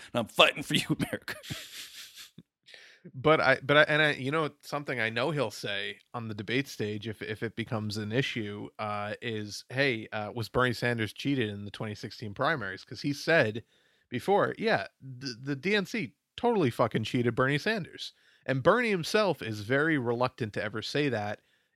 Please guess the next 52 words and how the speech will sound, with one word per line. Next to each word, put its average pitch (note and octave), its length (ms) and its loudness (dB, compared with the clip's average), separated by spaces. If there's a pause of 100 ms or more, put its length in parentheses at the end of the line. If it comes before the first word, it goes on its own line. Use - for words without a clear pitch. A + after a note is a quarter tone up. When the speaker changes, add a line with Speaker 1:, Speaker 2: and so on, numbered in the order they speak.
(120)
Speaker 2:
in A#2 240 -4
mixed - 300 -4
company, G#2 580 2
like, A2+ 140 -2
when A2 140 -2
he's, G#2 200 -6
when A2+ 140 -4
he's A2 140 -2
on G#2 200 -2
stage G#2+ 380 -6
with G#2+ 100 -6
other G2+ 200 -6
Democrats G2 720 -4
or G2+ 180 -4
Speaker 1:
Sure. A#3 300 -4
Speaker 2:
whatever. B2 240 0
Speaker 1:
Well, C#3 260 2
and C3 240 0
everyone's B2+ 380 2
like, A2 120 0
"Well, G#2+ 120 0
why B2 160 2
wouldn't B2+ 240 2
Bernie, B2 300 2
why A2+ 180 0
wouldn't A#2 240 -2
Bernie, A2 300 -4
why G#2 160 -4
would A2 100 -4
he, G#2+ 240 -6
why G#2+ 140 -4
wouldn't A2+ 140 -8
he A2 40 -6
say, G#2+ 200 -4
what G#2 120 -4
would G#2+ 220 -6
we, B2 100 -12
you A#2 140 -8
know, G2 80 -4
what's G#2+ 160 -6
he A2+ 80 -4
holding G#2+ 260 -4
back A2 180 -2
for?" F#2+ 220 -6
It's F2+ 160 -6
like, G2 160 -2
because A#2 400 0
he A2+ 180 -2
wants G2+ 380 0
to G2+ 140 -2
run G2+ 320 0
again. E2+ 520 -4